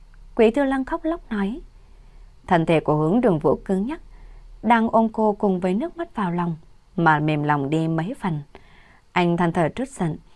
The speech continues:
thật lâu sau đó anh vòng tay ôm cô thật chặt. Trái tim của anh chưa từng đau đớn như vậy. Nước Mỹ là một nơi rất xa xôi, ngồi máy bay mất mười mấy tiếng,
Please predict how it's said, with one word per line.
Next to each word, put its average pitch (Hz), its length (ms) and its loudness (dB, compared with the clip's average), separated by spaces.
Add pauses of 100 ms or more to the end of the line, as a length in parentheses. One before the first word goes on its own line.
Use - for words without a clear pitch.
(200)
thật - 180 0
lâu 160 180 4
sau 170 160 0
đó 160 240 0
anh 170 200 -2
vòng 151 260 -2
tay 165 280 -2
ôm 175 220 -2
cô 175 260 -4
thật 180 220 -8
chặt. 156 140 -8 (840)
Trái 170 200 2
tim 175 280 2
của 160 100 0
anh 170 220 2
chưa 175 140 0
từng 170 260 0
đau 233 180 -4
đớn 196 200 -2
như 262 100 -6
vậy. 185 260 -6 (560)
Nước 180 260 4
Mỹ 170 200 2
là 208 120 2
một 143 220 0
nơi 160 180 0
rất 262 160 -6
xa 226 260 -8
xôi, 220 300 -8 (440)
ngồi 214 200 6
máy 208 140 4
bay 277 180 -4
mất 320 180 -2
mười 220 180 2
mấy 185 200 -2
tiếng, 220 360 -4